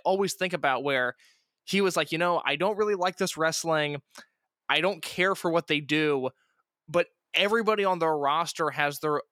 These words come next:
own distinct look. And I really, really like that." And even in Z-Brats, these are all guys that wear the same color, but they all look different. And the fact that Diamante and Shun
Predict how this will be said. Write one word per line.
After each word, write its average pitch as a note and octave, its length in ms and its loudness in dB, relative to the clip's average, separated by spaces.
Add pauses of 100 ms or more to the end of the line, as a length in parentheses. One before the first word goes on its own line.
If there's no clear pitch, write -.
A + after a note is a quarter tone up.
own E3+ 380 2
distinct D#3 520 -2
look. B2+ 720 -2 (520)
And D#3+ 140 2
I D3+ 200 2
really, E3+ 760 0
really D3 420 0
like B2 600 -2
that." A#2 300 0 (420)
And D3+ 400 -2 (760)
even A#3 320 2
in D#3+ 160 -2
Z-Brats, C#3+ 1000 -2 (420)
these F3+ 300 0
are G3+ 120 2
all G3+ 140 0
guys G3 240 -2
that F#3+ 80 -6
wear F3+ 160 -2
the F3+ 60 -4
same F#3 240 -4
color, G3 320 0
but E3 120 -10
they D#3+ 120 0
all F#3 240 0
look E3+ 160 -4 (160)
different. F3+ 300 2
And C#3 80 0
the C3 40 0
fact F3+ 240 0
that D#3+ 180 -4
Diamante E3 560 0
and C3 160 -2
Shun D#3 640 0